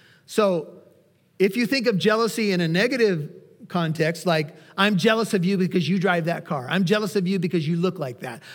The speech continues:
I'm jealous of your ability on the computer," or, "I'm jealous of your sporting ability. I'm just jealous," and you're coveting, that's a negative, sinful jealousy. But there is a holy jealousy, and when you're wholly jealous in a marriage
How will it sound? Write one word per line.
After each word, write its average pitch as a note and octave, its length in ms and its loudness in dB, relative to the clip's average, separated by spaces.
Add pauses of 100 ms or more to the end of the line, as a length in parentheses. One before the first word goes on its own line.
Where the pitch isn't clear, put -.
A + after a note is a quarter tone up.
I'm A3 180 2
jealous A3+ 320 2
of F#3+ 140 2
your G3 280 0 (160)
ability F#3+ 680 2
on F3+ 160 0
the F#3 80 0
computer," F3+ 520 0
or, C#3+ 300 -4 (160)
"I'm G#3+ 180 2
jealous A3 360 2
of F#3 140 0
your F#3+ 100 0
sporting F#3+ 640 -2 (120)
ability. E3 500 2
I'm F#3 140 0
just - 260 -4
jealous," - 580 -2
and D#3 120 -4
you're D3 100 -4
coveting, G#3 640 -2 (280)
that's A3+ 260 2
a G#3+ 80 2
negative, G#3 560 2
sinful F#3 520 -2
jealousy. D3 640 -4 (840)
But G#3+ 140 0
there C4 160 4
is B3+ 120 2
a A3+ 100 0
holy C#4 560 0
jealousy, E3 840 -2 (440)
and G3 120 4
when A3 100 2
you're G#3 160 2
wholly C4+ 500 0
jealous F3 440 0
in F3+ 120 0
a E3 60 0
marriage A#3+ 640 2